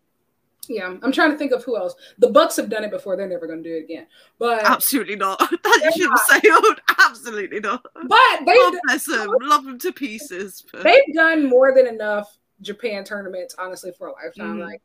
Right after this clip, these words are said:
Speaker 2: I'm
Speaker 1: I
Speaker 2: sad that, um, Davis's injury means that we're definitely not getting Aussie Open in this year, I don't reckon. <sighs> I know, yet another World Tag League they have to miss.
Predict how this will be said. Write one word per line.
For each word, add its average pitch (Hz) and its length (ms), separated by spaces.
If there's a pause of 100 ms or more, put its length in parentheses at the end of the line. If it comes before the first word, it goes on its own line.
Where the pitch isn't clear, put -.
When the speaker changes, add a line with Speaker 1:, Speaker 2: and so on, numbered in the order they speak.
(340)
Speaker 2:
I'm 247 160
Speaker 1:
I 226 140
Speaker 2:
sad 247 420
that, 233 380
um, 190 640
Davis's 190 420
injury 180 300
means 175 240
that 165 100
we're 165 140 (520)
definitely 180 460
not 170 200
getting 160 180
Aussie 160 340
Open 165 180
in 160 240
this 160 200
year, 165 160
I - 20
don't 156 120
reckon. 160 520 (1120)
<sighs> - 80 (1300)
I 185 100
know, 190 480 (260)
yet 220 440
another 214 360
World 190 280
Tag 180 260
League 180 240
they 180 140
have 175 220
to 196 100
miss. 170 400